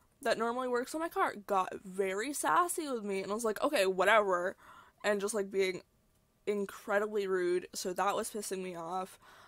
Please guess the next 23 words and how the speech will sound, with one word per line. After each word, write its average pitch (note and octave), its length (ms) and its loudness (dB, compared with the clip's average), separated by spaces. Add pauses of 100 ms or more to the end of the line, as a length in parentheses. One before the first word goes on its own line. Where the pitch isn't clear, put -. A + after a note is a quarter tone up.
(200)
Um, G#3 280 4
and G3+ 140 -2
to A3+ 80 -2
add G3+ 260 2
to - 120 -2
it, F#3+ 100 -2
it - 60 -2
was, F#3+ 100 -2
like, F3+ 140 -4 (100)
raining, G#3+ 640 -6 (420)
um, F#3 600 2 (260)
and G3 120 2
it's F#3+ 160 -2
wintertime, F#3+ 600 -6
so, G3 160 -8
like, E3+ 240 -6
rain F#3 380 -4
plus G3 280 -6
ice F3+ 300 -8
isn't G3+ 240 -12
a F#3+ 60 -8
good F#3+ 200 -8
mix. G3 440 -10